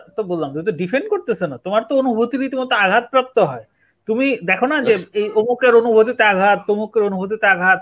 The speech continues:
Speaker 1: তাকে
Speaker 2: হুম, হুম,
Speaker 1: সম্মান
Speaker 2: হুম।
Speaker 1: করুন, তাকে অসম্মান করুন, এই ধরনের কথাবার্তাই তো সব জায়গায় আসে।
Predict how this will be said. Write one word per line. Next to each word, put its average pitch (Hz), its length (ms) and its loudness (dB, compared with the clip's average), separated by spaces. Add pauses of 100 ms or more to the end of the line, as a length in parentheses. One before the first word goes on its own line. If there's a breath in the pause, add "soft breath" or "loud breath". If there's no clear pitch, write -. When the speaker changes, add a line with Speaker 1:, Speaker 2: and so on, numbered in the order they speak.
Speaker 1:
তাকে 185 200 0
Speaker 2:
হুম, 143 100 -4
হুম, - 0 -
Speaker 1:
সম্মান 226 300 0
Speaker 2:
হুম। 214 80 -16
Speaker 1:
করুন, 202 260 -6
তাকে 175 240 -8
অসম্মান 214 480 -2
করুন, 202 280 0 (800 soft breath)
এই 180 80 2
ধরনের 220 220 6
কথাবার্তাই 254 480 4
তো 262 100 -2
সব 233 180 -4
জায়গায় 196 240 0
আসে। - 200 -14